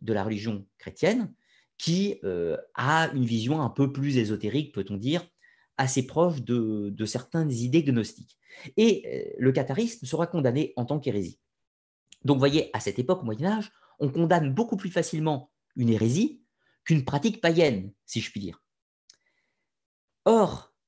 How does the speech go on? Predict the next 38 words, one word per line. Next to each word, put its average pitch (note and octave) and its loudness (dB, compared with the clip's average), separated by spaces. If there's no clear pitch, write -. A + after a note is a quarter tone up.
quand A3+ 0
va D3 2
se C#3+ 2
faire A3 -2
la C3 4
jonction G3+ 0
entre C3+ 4
ces F#3+ -2
deux F#3 2
courants ? A#2 -8
Eh C#3 0
bien, G3 4
il A#3 6
se - -8
fait - -2
un E3+ 2
tout A3 0
petit G3+ -4
peu F3+ 2
plus B2+ -6
tard, - -6
avec F3 0
la C#3 0
période C#3 2
de B2+ 2
la G#2 0
Renaissance, C3+ 2
et D3+ 4
notamment C3 -2
la A#2 2
naissance B2 2
du A2 -6
fameux C3 2
sabbat C#3 2
des G2 -4
sorcières E3+ -2
et A2+ 0
de B2 4